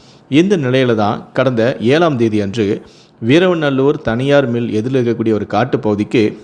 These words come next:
ஒரு இளைஞர் சிறுநீர் கழிக்கிறதுக்காக மாலை நேரத்துல வந்திருக்காரு. அப்படி அவரு முதற்-, அ, முட்புதர் பக்கத்துல வந்து சிறுநீர் கழிச்சு கொண்டு இருக்கும்போது திடீர்னு காட்டுப் பகுதிக்குள்ள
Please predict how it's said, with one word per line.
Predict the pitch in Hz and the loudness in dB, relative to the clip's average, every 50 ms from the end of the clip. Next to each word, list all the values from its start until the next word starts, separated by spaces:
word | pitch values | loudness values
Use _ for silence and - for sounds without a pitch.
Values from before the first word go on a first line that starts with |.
| - - - | -20 -10 -2
ஒரு | - 143 139 139 | 0 2 2 4
இளைஞர் | 127 135 170 165 135 117 131 143 - - | 2 2 0 0 2 2 2 0 0 -4
சிறுநீர் | - - - 147 170 175 170 151 | -6 -4 -2 0 2 2 2 2
கழிக்கிறதுக்காக | 123 127 113 113 113 113 110 107 113 - 104 101 120 156 | 0 0 -2 0 0 -2 -4 -4 -2 -4 -2 -2 -2 -2
மாலை | 143 110 104 117 135 147 131 113 | -2 0 2 2 2 2 0 0
நேரத்துல | 107 101 92 - 120 110 98 | -2 -4 -4 -4 -4 -4 -4
வந்திருக்காரு. | 92 92 92 87 - 98 95 101 - - - - - - - - - | -6 -8 -8 -6 -6 -4 -4 -6 -6 -10 -14 -20 -20 -20 -20 -12 -6
அப்படி | - 143 143 165 165 156 | -6 -4 0 0 2 2
அவரு | 147 143 147 147 165 | 2 2 2 2 0
முதற்-, | 151 135 143 143 175 170 - | 0 -2 0 0 0 0 0
அ, | 131 123 120 117 - | 0 0 0 -2 -2
முட்புதர் | 135 139 156 156 - - 170 170 180 165 | -2 -4 -4 -2 0 0 2 2 2 0
பக்கத்துல | 156 143 - 143 131 135 | 0 -2 -2 -2 0 0
வந்து | 131 127 120 147 151 | 0 0 0 -2 -2
சிறுநீர் | - 139 135 147 156 151 | -2 -2 0 2 0 2
கழிச்சு | 135 131 127 123 - 123 | 2 0 0 -2 -2 -4
கொண்டு | 123 120 117 | -2 -2 -2
இருக்கும்போது | 110 107 - 110 135 147 131 107 92 - - - - - - | -2 -2 -2 0 2 2 2 2 0 -4 -10 -16 -18 -10 -4
திடீர்னு | - 156 156 196 185 147 143 165 147 127 123 - | 0 0 2 4 2 2 2 0 -2 -2 -4 -4
காட்டுப் | - 123 131 160 - 175 151 156 | -2 -2 -2 0 -2 -4 -4 -2
பகுதிக்குள்ள | 139 127 123 123 101 113 113 120 127 110 110 - | 0 0 0 -2 -2 -2 -2 0 0 0 0 -2